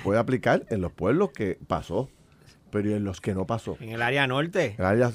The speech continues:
Speaker 1: el área metropolitana.
Speaker 2: Metropolitana.
Speaker 1: El
Speaker 2: Tiene
Speaker 1: área
Speaker 2: tendido
Speaker 1: norte.
Speaker 2: eléctrico en el piso.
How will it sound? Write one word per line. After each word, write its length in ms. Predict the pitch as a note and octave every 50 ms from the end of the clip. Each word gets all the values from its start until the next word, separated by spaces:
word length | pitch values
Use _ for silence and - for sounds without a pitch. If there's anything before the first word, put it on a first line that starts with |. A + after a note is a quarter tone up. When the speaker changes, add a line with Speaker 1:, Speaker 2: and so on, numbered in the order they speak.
| A#2 -
Speaker 1:
el 120 | G#2+ F#2+
área 180 | F#2+ G2 A#2 A#2+
metropolitana. 600 | B2 A#2+ C3+ B2 - A#2+ A#2 A#2 B2 A#2+ F#2+ F#2+
Speaker 2:
Metropolitana. 800 | B2+ - A#2+ A#2+ A#2+ B2 B2+ B2+ A#2 B2 A#2+ C3+ D#3+ F#3 C#3+ A#2
Speaker 1:
El 80 | A2+ -
Speaker 2:
Tiene 280 | - - G2+ G#2+ A2
Speaker 1:
área 200 | A#2 B2 C3 C3+
Speaker 2:
tendido 220 | B2+ B2 B2 A#2 A2+
Speaker 1:
norte. 60 | - D#3
Speaker 2:
eléctrico 360 | D3+ D#3 D3+ E3 F3 D3+ E3
en 40 | E3
el 120 | D#3+ D3+ -
piso. 420 | C#3+ C#3+ D3+ E3+ G3+ A#3 G3 -